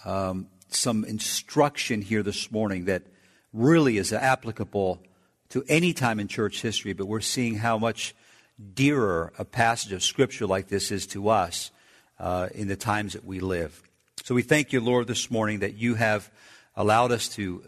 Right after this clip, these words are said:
study this, look at this together. And I do pray that you'd bless your people today. Help us to stay in the race.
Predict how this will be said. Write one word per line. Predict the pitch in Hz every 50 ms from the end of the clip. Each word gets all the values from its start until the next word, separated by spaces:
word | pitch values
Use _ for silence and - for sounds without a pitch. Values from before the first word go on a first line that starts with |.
| - - -
study | - - - 147 139 135 127 120
this, | 127 127 113 - - -
look | 101 107 113 110
at | 127 98
this | 110 110 - -
together. | - 104 95 110 110 110 110 107 104 - _ - - - - - _ -
And | -
I | 95 101
do | 95 120 131
pray | 127 - - 151 143 147
that | 139 120
you'd | 107 110 107 90
bless | - 120 135 135 131 -
your | - 123
people | - - 139 135 - - 107
today. | 104 95 101 98 101
Help | 101 113 143 151 -
us | 156 -
to | - 117
stay | - - - - 135 131 127
in | 123 120
the | 117
race. | 101 117 117 107 90 82 - - -